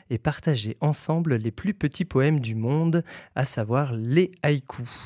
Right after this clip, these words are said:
Aujourd'hui, nous allons parler d'un des plus grands haijin, et pourtant celui qui se considérait comme le plus petit des êtres.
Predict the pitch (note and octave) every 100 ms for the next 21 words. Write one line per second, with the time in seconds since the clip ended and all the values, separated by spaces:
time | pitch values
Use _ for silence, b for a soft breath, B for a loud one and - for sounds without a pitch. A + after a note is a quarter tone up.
0 | - - B B B _ G3 G#3+ F3 B2+
1 | A#2 D3+ G3 D3 B2 C#3 E3+ D3 C3+ E3+
2 | B2 A2+ F#3 F3+ B2 C#3 - - E3 C3
3 | A2 C#3+ D3+ C3+ C3 G#2 A2+ D3 D#3+ B
4 | B B B D#3 - E3+ - D#3+ D#3+ D3
5 | C3 E3 - C#3+ C3 C#3+ B2+ C3 A#2+ C#3+
6 | - B2 A2+ A2+ - A3 C#3+ - D#3+ A#2+
7 | G2+ G#2 - -